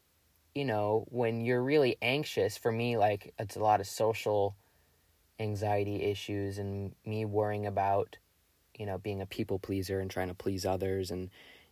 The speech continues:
and, you know, put on a face and working myself way too hard to do those things, that I'm completely stressing myself out and holding myself with unrealistic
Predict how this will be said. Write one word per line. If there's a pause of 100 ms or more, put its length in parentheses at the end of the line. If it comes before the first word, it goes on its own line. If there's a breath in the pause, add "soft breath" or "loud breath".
(100)
and,
you
know,
put
on
a
face (160)
and (220)
working
myself
way
too
hard
to
do
those
things, (760)
that
I'm
completely
stressing
myself
out
and
holding
myself
with
unrealistic